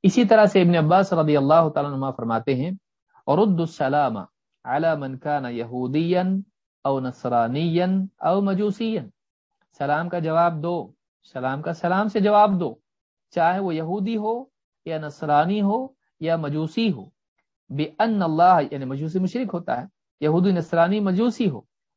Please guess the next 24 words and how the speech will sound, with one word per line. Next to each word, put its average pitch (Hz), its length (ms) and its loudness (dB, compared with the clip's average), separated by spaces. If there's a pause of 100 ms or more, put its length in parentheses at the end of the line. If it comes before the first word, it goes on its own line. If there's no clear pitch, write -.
(440)
ذَلِكَ 185 320 0
بِأَنَّ 175 420 -4
اللَّهَ 147 340 -4
يَقُولُ 127 520 -2 (520)
وَإِذَا 139 420 -2
حُيِّيتُمْ 160 800 -4
بِتَحِيَّةٍ 151 920 -4 (200)
فَحَيُّوا 185 460 -2
بِأَحْسَنَ 151 500 -2
مِنْهَا 147 400 0
أَوْ 120 200 2
رُدُّوهَا، 131 420 0 (520)
جب 147 140 0
تمہیں 160 380 -4 (400)
سلام 180 440 2
کیا 147 180 -2
جائے 120 320 -4 (680)
تو 160 80 -4
تم 180 200 -2
یا 175 180 0
تو 170 180 -6
اس 156 140 -14
سے 156 100 -6
بہتر 165 460 -2